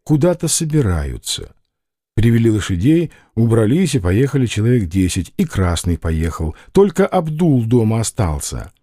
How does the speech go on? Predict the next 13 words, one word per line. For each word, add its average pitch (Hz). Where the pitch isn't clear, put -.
Месяц 190
только 226
народился, 180
ночи 147
ещё 160
тёмные 165
были. 85
«Ну, — 147
думает 165
Жилин, — 165
нынче 123
бежать 113
надо». 85